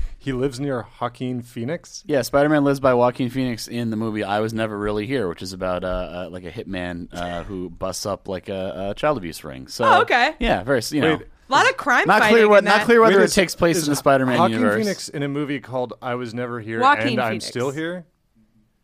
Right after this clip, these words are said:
Speaker 3: I,
Speaker 2: That's right.
Speaker 3: yes,
Speaker 1: That's
Speaker 3: yes, he was.
Speaker 1: fucked. Anyways, it's a gurgling hole.
Speaker 2: He doesn't, he does not, he does
Speaker 1: <laughs>
Speaker 2: not rap in I Was Never Really Here, just for the
Speaker 1: Oh,
Speaker 2: record.
Speaker 1: Jesus.
Speaker 2: It's on Amazon Prime. It's actually pretty good.
Speaker 3: I Was Never Really Here is?
Speaker 2: Yeah.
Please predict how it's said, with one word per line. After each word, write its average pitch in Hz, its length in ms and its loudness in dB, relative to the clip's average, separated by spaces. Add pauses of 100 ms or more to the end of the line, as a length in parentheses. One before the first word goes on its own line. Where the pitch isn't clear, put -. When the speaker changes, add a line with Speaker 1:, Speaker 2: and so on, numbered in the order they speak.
(340)
Speaker 3:
I, 214 80 2
Speaker 2:
That's 240 140 0
right. - 60 6
Speaker 3:
yes, - 280 -4
Speaker 1:
That's 143 140 -8
Speaker 3:
yes, 202 240 -6
he 110 60 -6
was. 92 180 -14
Speaker 1:
fucked. 107 340 -8
Anyways, 127 320 -6
it's 101 120 -10
a - 20 -14
gurgling 123 500 -4
hole. 120 460 -6
Speaker 2:
He 131 40 -2
doesn't, 156 260 2
he 156 100 2
does 170 160 6
not, 180 160 6
he 180 80 4
does 175 140 4
Speaker 1:
<laughs> - 0 -
Speaker 2:
not 175 180 4
rap 131 320 4
in 110 100 0
I 104 120 -2
Was 98 120 -4
Never 90 260 -4
Really 71 280 -8
Here, 58 260 -16 (140)
just - 180 -14
for - 80 -16
the 76 80 -12
Speaker 1:
Oh, 73 60 -12
Speaker 2:
record. 65 160 -14
Speaker 1:
Jesus. 67 160 -18
Speaker 2:
It's - 80 -10
on 160 120 0
Amazon 170 300 -2
Prime. 160 220 -4
It's 92 100 -12
actually 110 160 -10
pretty 120 140 -10
good. 104 160 -8 (100)
Speaker 3:
I 147 140 0
Was 254 100 -2
Never 247 160 0
Really 240 200 0
Here 247 180 -2
is? 381 100 -10
Speaker 2:
Yeah. - 140 -10